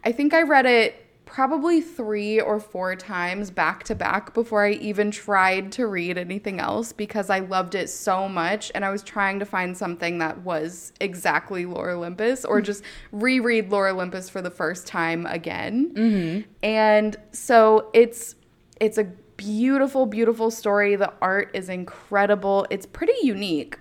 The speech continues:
Speaker 1: art, I think. It's, um, a, it's on Webtoon. It's a romance.
Speaker 2: Mm-hmm.
Speaker 1: It's two hundred and fifty-five episodes long. <laughs>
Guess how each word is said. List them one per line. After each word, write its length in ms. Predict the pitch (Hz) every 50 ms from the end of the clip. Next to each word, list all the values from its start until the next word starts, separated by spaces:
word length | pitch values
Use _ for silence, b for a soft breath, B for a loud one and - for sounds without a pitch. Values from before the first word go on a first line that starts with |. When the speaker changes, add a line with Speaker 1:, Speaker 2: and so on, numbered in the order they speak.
| - -
Speaker 1:
art, 400 | 190 175 156 135 104 - - - -
I 120 | 175 185
think. 520 | 185 - 190 175 170 170 165 - - - B B B B B B B B -
It's, 480 | 208 208 202 196 - - - - - - _ _ -
um, 480 | 214 214 202 196 180 175 160 156 170 - - - _ _ _ _ - -
a, 340 | 202 202 196 190 190 190 196
it's 220 | - 214 214 226
on 200 | 220 247 302 330
Webtoon. 760 | 285 233 214 196 - - 202 175 170 165 175 202 254 277 - - - _ _ _ _ _ _ _ _ _ _ - - -
It's 140 | 226 220 -
a 80 | 226
romance. 920 | 202 196 214 214 214 214 185 175 170 175 185 220 294 392 - - - - - - -
Speaker 2:
Mm-hmm. 300 | 202 190 180 175 160 165
Speaker 1:
It's 260 | 214 214 214 - - -
two 260 | - - - 311 302
hundred 500 | 311 330 349 330 320 349 339 339 302 - -
and 220 | 226 226 233 226
fifty-five 1120 | - - - 240 254 247 - - 269 254 269 262 - - 226 202 196 202 196 202 202 196 - -
episodes 640 | - 190 190 - 208 - - - 202 208 220 214 214
long. 680 | 208 190 190 175 - 90 - - 214 226 277 330 349 -
<laughs> 60 | 415